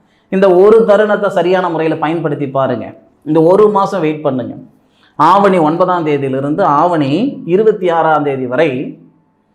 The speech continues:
உங்களுக்கு வளர்ச்சி வரலன்னா, அதன் பிறகு நீங்க தூக்கி போட்டுட்டு வேற செய்யுங்க. என்னை பொறுத்த வரைக்கும்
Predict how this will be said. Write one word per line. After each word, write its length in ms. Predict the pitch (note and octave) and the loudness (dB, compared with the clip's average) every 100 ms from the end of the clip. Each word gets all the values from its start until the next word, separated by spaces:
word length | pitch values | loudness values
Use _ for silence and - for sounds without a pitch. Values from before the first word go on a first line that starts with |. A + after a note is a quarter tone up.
| _ _ | _ _
உங்களுக்கு 320 | F3+ F3+ F3+ D#3+ | -2 0 0 2
வளர்ச்சி 460 | F3 A#3 A3 A3+ | 2 2 0 -2
வரலன்னா, 640 | E3+ D3+ E3+ G3 G3+ A#3+ - | -2 0 0 0 0 0 0
அதன் 380 | F3 F3+ A3+ A3 | 0 0 -2 0
பிறகு 220 | A3+ A#3+ | 0 0
நீங்க 180 | A3 F3 | -2 -4
தூக்கி 300 | G3+ G3+ F#3+ | -2 -2 -2
போட்டுட்டு 320 | F3 E3 F3+ | -4 -2 -2
வேற 180 | D3 C#3+ | 0 -2
செய்யுங்க. 500 | D3 C#3+ B2+ - - - _ _ - - - _ _ _ _ _ _ _ - | -2 -2 -4 -10 -18 -20 _ _ -20 -20 -20 _ _ _ _ _ _ _ -4
என்னை 280 | C3 E3 F3 | 0 2 4
பொறுத்த 260 | E3+ E3 | 4 4
வரைக்கும் 600 | D#3 D3+ E3 C#3 A2 C3 | 4 4 2 2 0 -6